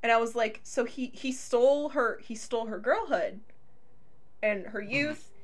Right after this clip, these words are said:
Speaker 1: He, he stole all of his fans' attention, and then he stole essentially Kurt's heart and Cecil's heart and all these other, and, um,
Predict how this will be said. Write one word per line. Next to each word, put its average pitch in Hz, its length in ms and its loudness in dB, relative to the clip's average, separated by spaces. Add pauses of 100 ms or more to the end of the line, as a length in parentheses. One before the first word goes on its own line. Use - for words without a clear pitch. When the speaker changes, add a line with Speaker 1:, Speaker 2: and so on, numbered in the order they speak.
(280)
Speaker 1:
He, 220 440 -4
he - 240 -4
stole 233 300 4
all 208 200 6
of 214 80 2
his 202 180 -2
fans' 190 320 -2
attention, 277 800 -4 (440)
and 220 180 0
then 208 220 0
he 220 240 -8
stole 214 840 -2
essentially 240 500 -2
Kurt's 214 340 -2
heart - 400 4 (1000)
and 196 160 -2
Cecil's 302 500 -4
heart - 300 -4
and 202 120 -4
all 233 120 4
these 240 180 -2
other, 240 280 -2 (160)
and, 202 220 2 (300)
um, 160 280 2